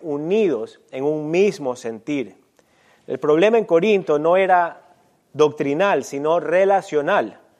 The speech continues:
Habían comenzado a dividirse por preferencias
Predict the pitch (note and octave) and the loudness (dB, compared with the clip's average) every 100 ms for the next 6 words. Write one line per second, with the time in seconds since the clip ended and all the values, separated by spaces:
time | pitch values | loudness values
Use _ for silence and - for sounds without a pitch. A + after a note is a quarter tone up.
0 | _ _ _ - C#3 F#3 F3 D#3 C#3+ C3 | _ _ _ -4 0 0 0 0 -2 0
1 | F#3 F#3+ D#3+ C3+ C3 C3 C#3 G#3 D#3+ - | 4 4 4 2 0 -4 -2 -2 -4 -6
2 | A#2 _ _ _ _ - D3 C#3+ C#3+ - | -12 _ _ _ _ -4 -2 -2 -4 -2
3 | C#3 F#3 E3 - A#2 A2 | 0 0 0 -2 -4 -4